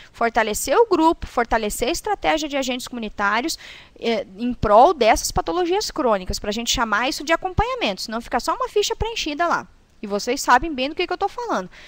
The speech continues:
Quando a gente só trabalha com a ficha preenchida e não estuda o que tá lá, né? Tem muito agente comunitário e muita equipe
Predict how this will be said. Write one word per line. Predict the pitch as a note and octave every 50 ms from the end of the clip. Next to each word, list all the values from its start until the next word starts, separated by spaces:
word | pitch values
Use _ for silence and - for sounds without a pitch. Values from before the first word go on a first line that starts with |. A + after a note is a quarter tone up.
| - - - -
Quando | - A3 A3+
a | A#3+
gente | A#3 B3+ B3+ B3 -
só | - C#4+ D4+
trabalha | - - F4 C#4+ D4+ D#4 D#4
com | D#4 - C#4+
a |
ficha | - - C#4 - - C#4
preenchida | - C4 A#3+ A3 G3+ - - C4+ D4+ E4 E4
e | D4+
não | C4 C#4 E4
estuda | F#4 - - - - D#4+ E4 E4 C#4 C4
o |
que | - B3+ A#3+
tá | - G#3 F#3+
lá, | F#3 F#3+ G3+ B3+ F4 F#4 - - - - - - - - -
né? | - D#4+ F4+ F4+ - - - -
Tem | - C4+ C#4+
muito | D4+ F4+ A#4+ - B4
agente | A#4+ G#4 C#4+ E4 D#4 D#4 -
comunitário | - - B3+ A#3 G#3 G3 - - A#3+ C#4 A#3+ F3+ C#4
e | B3
muita | A#3+ C4 D#4+ F#4+ F#4+ E4
equipe | B3+ - _ - - C4+ D4+ D#4+ - - - G#3+